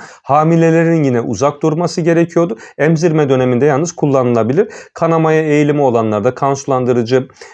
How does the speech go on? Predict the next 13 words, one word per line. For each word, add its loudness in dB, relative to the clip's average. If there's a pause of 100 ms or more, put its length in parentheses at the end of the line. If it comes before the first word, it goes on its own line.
(140)
e, -8
kanın 0
pıhtılaşmasını -2
engelleyen 2
ilaç -2
alanların -2
yine -4
dozunu -2
azaltması -4
ve 0 (240)
uzak -2
durması 0
gerekiyordu. 0